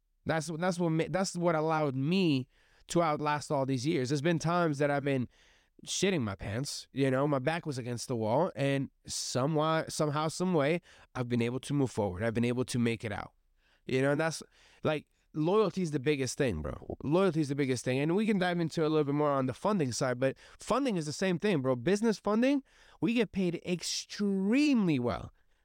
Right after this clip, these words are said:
It's, like, ridiculous how much money we can make in funding. However, it's one of the toughest, most stressful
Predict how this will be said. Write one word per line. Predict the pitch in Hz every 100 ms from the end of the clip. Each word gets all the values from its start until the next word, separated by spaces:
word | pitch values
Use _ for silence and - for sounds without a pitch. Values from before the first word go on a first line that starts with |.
| _ _ -
It's, | 208 233
like, | 262 160
ridiculous | 175 175 _ 202 226 - 220 180 160
how | 170
much | 160 165
money | 160 156
we | 147
can | 135 143
make | 139 135
in | 127 113
funding. | 127 160 208 220
However, | - - 175 175 170 180 220 131 90 156 240 _ _ _ - -
it's | 170
one | 190 226
of | 185
the | 202 220
toughest, | - - 170 - 262 269 - - - - - -
most | 170 190 185 - - _
stressful | - - - 175 208 - 226 233 247